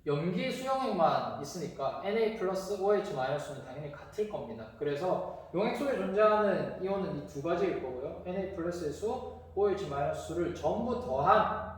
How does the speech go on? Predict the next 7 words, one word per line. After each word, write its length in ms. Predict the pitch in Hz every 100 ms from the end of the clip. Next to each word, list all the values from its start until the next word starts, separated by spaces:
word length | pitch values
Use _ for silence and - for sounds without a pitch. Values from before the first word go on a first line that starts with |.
| -
양을 720 | 107 - 175 208 - - -
십 320 | - 269 269
밀리리터 520 | 196 170 160 - 135
용액의 360 | - 165 170 170
총 180 | 214 190
부피로 320 | 196 233 175
나눠주면 1000 | - 151 156 - 165 180 - - -